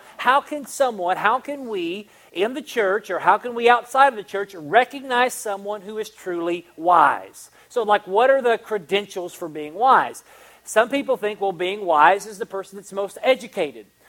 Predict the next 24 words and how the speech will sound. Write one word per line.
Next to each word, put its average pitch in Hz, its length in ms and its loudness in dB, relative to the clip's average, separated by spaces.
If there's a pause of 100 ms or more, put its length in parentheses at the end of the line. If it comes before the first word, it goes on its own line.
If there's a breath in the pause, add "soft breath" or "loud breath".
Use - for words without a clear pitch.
(180 soft breath)
or 170 140 -2
maybe 180 260 0
the, 196 260 -2
the 190 120 -4
wise 196 340 4
person 220 340 -8
is 202 140 -12
the 196 80 -14
most 180 200 -6
successful, - 800 -6 (320 soft breath)
or 170 140 -4
the 185 100 -4
wealthiest, 233 920 0 (340 soft breath)
or 190 160 2
the 196 100 -2
famous, 254 920 -4 (180)
or 175 140 -6
the 175 80 -10
best 202 280 2
communicators, 233 1000 -6 (200 soft breath)
or 202 360 4 (160)
the 233 240 -10
oldest. 240 840 2 (540 soft breath)
But 233 120 2